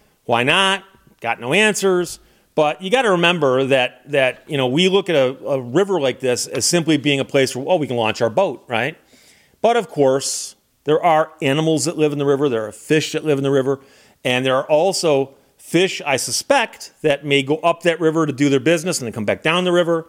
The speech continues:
And so simply going in and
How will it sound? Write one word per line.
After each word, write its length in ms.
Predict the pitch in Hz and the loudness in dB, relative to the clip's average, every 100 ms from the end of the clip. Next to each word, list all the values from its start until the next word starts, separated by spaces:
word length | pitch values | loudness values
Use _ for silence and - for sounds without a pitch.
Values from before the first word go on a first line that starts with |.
| _ - - _ _ | _ -20 -20 _ _
And 320 | 151 139 139 147 | -2 -2 -2 -6
so 640 | - 147 139 131 131 - _ _ _ _ | 0 2 4 2 -2 -10 _ _ _ _
simply 380 | - 190 185 196 | -4 -2 0 0
going 280 | 165 160 156 | 0 -2 0
in 320 | 151 143 135 - _ _ _ | 0 -2 -4 -12 _ _ _
and 440 | 139 131 127 117 | -2 0 0 -4